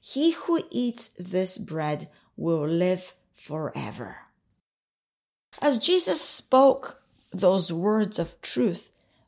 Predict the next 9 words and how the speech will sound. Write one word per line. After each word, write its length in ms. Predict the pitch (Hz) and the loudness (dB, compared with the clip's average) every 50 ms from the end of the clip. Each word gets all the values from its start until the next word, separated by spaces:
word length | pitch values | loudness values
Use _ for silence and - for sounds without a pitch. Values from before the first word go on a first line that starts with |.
| _ - | _ -6
verse 320 | - 220 233 233 - - | -2 0 2 2 2 0
sixty 600 | - - - - - - - - - - - - | -2 -4 -4 -2 -4 -4 -4 -6 -10 -10 -10 -10
says 800 | 190 - - - 214 233 262 277 277 - - 175 - - - - _ _ _ _ _ _ _ _ _ _ _ _ _ _ _ | -8 -8 -4 -2 0 0 0 0 -2 -2 -4 -4 -6 -10 -12 -14 _ _ _ _ _ _ _ _ _ _ _ _ _ _ _
that 220 | - 240 240 - 226 | 4 4 4 6 6
many 440 | 226 220 247 285 330 339 294 240 | 6 8 8 6 6 6 4 4
did 180 | 196 - 220 202 | 4 4 2 2
not 280 | 196 190 190 196 - - | 2 2 0 -2 0 0
understand 720 | 220 220 214 233 - - - - 226 254 294 320 320 - | 0 0 0 0 -4 -4 -2 0 0 0 0 -2 -4 -8
it. 260 | - - - - - | -8 -10 -12 -18 -20